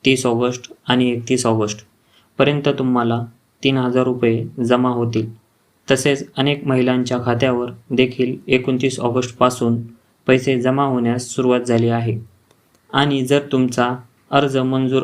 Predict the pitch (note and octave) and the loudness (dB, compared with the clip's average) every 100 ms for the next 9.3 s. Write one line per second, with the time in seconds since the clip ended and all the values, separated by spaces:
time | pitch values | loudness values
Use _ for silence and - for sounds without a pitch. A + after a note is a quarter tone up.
0 | - C#3 - A#2+ A#2+ - _ _ - C#3+ | 2 0 2 0 0 -8 _ _ -2 0
1 | D3 D3+ C3+ B2+ B2+ - _ - B2+ B2+ | 2 -2 -2 0 -2 -10 _ -2 2 4
2 | A#2+ A#2+ A#2+ - B2+ B2 C3 B2+ B2 A#2+ | 2 -2 -8 2 2 2 0 0 0 0
3 | A#2+ A#2 B2 B2+ B2+ A#2 A#2+ - _ A#2 | 0 0 0 0 2 0 -2 -8 _ 0
4 | C3 C3+ B2 A#2+ A2+ A#2 A#2+ A#2 A2+ A2 | 2 2 0 0 2 2 0 0 -4 -8
5 | _ _ _ _ _ C#3+ C3+ C3+ C3 - | _ _ _ _ _ 0 2 0 0 -6
6 | - _ _ _ C3 C3 C3 B2+ C3+ C3 | -20 _ _ _ -4 0 2 2 0 0
7 | C3+ C3 B2 B2 B2 B2 B2 A#2+ A#2 B2+ | 0 0 0 0 -2 0 0 0 0 0
8 | C3+ C#3+ A#2 A#2+ A#2+ B2 A#2 A#2+ A#2 B2 | 0 -2 -2 -2 0 0 2 0 0 -2
9 | A#2+ A#2 | -2 -2